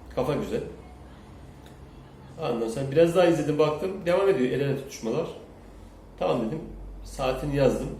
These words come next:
Çünkü birkaç kameradan geçtiği için o anda müdahale etmiyordum. Gidip de adamı dövecek halimiz yok. O anda şefle görüştüm. Şefe mevzuyu anlattım. Ondan sonra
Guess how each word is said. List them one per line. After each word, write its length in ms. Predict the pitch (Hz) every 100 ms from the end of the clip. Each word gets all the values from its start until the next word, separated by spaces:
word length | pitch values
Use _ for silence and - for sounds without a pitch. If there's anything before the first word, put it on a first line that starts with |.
| -
Çünkü 300 | 123 131 -
birkaç 300 | - - -
kameradan 420 | 123 131 127 131 139 - - - - - - - - - - -
geçtiği 420 | 117 110 - 165
için 200 | - 151 - - - - - - - - - - - - - - - - - -
o 140 | 156 147
anda 180 | 151 147
müdahale 600 | 143 135 147 170 - - -
etmiyordum. 420 | 156 160 - - - - - - - - - -
Gidip 180 | 123 127
de 60 | 127
adamı 280 | 123 127
dövecek 300 | 123 120 123
halimiz 300 | 110 107 165
yok. 100 | - - - - - - - - - - - - -
O 100 | 151
anda 340 | 131 143 - - -
şefle 360 | - 139 -
görüştüm. 380 | 120 95 98 147 143 - - -
Şefe 280 | - 127
mevzuyu 400 | 127 123 117 131
anlattım. 360 | 110 - - 147 - - - - - - - - - - - - - - 151
Ondan 180 | 110 107
sonra 420 | 107 117 117 139